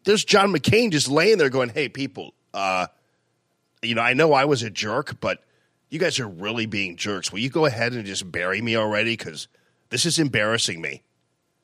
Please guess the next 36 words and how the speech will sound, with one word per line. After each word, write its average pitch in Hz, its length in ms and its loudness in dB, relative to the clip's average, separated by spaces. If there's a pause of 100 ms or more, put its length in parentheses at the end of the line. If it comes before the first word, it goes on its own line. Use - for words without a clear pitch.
(1200)
So 165 540 4 (320)
I - 60 -8
can't 113 180 -2
wait 92 220 -4
to, 82 140 -6 (160)
for 85 240 -4 (320)
Kaysen 101 500 -6
to 85 60 -4
get 80 120 -4
on 80 140 -2
a 85 40 -6
little 87 140 -4
bit - 140 -8
later 82 280 -2
on, 82 140 -2
'cause 80 80 -10
I'm 110 80 -4
gonna, 80 120 -6 (100)
I'm 98 80 -2
gonna 85 140 -4
give 90 200 -8
him 80 220 -10
all - 160 -6
kinds 92 300 -4
of - 100 -14
trouble 82 260 -6
over 82 140 -6
this 85 180 -10
monkey 90 440 -6
thing. 78 340 -8 (1200)
The 117 440 0 (200)
folks 180 320 4
over 131 180 6
there 123 460 4
at, 101 500 0
uh, 92 380 -4